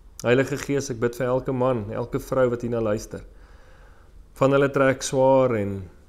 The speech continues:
die wêreld voel donker, maar mag hulle die lig sien. As van hulle wat wel die lig is, en mag hulle net helderder skyn in 'n donker wêreld. Maar mag ons ook hierdie skrif deursoek en begin goed raak lees, begin dinge sien. Heilige Gees, openbaar dit vir ons, waar U vir ons wys, hier is die antwoord. Jy ken dit reeds,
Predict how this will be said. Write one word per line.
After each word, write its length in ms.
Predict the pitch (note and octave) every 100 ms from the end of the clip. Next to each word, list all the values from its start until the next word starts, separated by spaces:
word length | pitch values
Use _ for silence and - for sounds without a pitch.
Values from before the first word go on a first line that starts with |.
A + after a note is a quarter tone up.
| -
die 100 | A2
wêreld 320 | G2+ A#2 C3
voel 200 | - A#2+
donker, 500 | G#2+ A2+ B2 G#2+ G2
maar 140 | G#2 G#2
mag 200 | G#2+ -
hulle 180 | C3
die 100 | A#2
lig 260 | G#2 A2 -
sien. 300 | - F#2+ F2 - - - - - - - - - - - B2+
As 140 | A#2+
van 160 | C#3+ C#3+
hulle 140 | C#3
wat 220 | B2 - -
wel 240 | A#2 C3
die 80 | B2+
lig 220 | A#2+ A#2+ A#2+
is, 120 | A2+ A2+
en 80 |
mag 160 | A2 G#2+
hulle 120 | C3 C3+
net 240 | C3+ -
helderder 480 | G#2 A#2 B2 A#2 A2+
skyn 320 | - A2+ G#2+
in 140 | G#2 G#2
'n 60 |
donker 340 | F#2+ A2 A2 G2+
wêreld. 380 | F2+ F2+ F2+ - - - - - - - - - - -
Maar 140 | A#2+ A#2
mag 200 | C3 D#3
ons 140 | C3+
ook 160 | D3 C#3+
hierdie 160 | B2+
skrif 380 | - - C#3+ C#3
deursoek 480 | B2+ B2 - G#2+ G#2
en 200 | G2 G2 - - - - -
begin 300 | A#2+ C#3+ B2+
goed 220 | D#3 C#3+
raak 340 | A#2+ A#2 A#2
lees, 220 | F#2 F#2+
begin 260 | - - B2+
dinge 220 | A#2 C#3+
sien. 240 | C3+ A2+ G#2+
Heilige 260 | A2+ C3
Gees, 180 | C3+ C3
openbaar 460 | B2 B2 G#2+ A2 B2+
dit 140 | C3+
vir 120 | A2
ons, 140 | G2 G#2
waar 140 | F#2
U 60 | A2
vir 160 | C3
ons 100 | B2
wys, 240 | G2+ F#2+ G#2
hier 60 |
is 80 | G#2
die 120 | C3+
antwoord. 460 | G#2 G2 - F#2+ -
Jy 80 | F#2+
ken 200 | B2+ B2+
dit 160 | B2
reeds, 380 | G#2 G2 F2